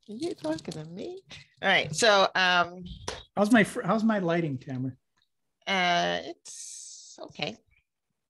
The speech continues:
Speaker 2: Just okay, right?
Speaker 1: Yeah.
Speaker 2: I need more on this side, you think?
Speaker 1: Exactly.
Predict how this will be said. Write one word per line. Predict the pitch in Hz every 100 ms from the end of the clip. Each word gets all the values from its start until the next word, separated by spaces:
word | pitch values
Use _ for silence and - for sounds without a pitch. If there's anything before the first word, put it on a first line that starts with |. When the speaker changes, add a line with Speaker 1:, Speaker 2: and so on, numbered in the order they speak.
| _ _ _ _
Speaker 2:
Just | - -
okay, | 131 - 147 131
right? | 147 240 - _ _ -
Speaker 1:
Yeah. | 180 175 - _ -
Speaker 2:
I | -
need | 180 170
more | 170
on | 160 160
this | 170
side, | 196 214 240
you | 233
think? | -
Speaker 1:
Exactly. | - 170 156 - 151